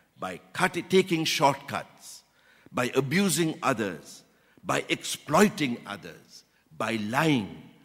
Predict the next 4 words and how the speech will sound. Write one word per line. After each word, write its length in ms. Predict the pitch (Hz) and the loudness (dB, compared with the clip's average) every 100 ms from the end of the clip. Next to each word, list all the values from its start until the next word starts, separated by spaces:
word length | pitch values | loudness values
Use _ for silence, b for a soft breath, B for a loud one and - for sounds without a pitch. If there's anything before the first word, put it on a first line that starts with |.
| b b - | b b -6
by 180 | 120 113 | -2 -2
breaking 720 | 92 135 143 - 107 92 - - - | 2 2 2 2 -2 -2 -8 -18 -2
God 380 | 117 113 92 80 | 0 0 -2 -6
rules, 580 | 95 85 - - - | -6 -6 -8 -18 -20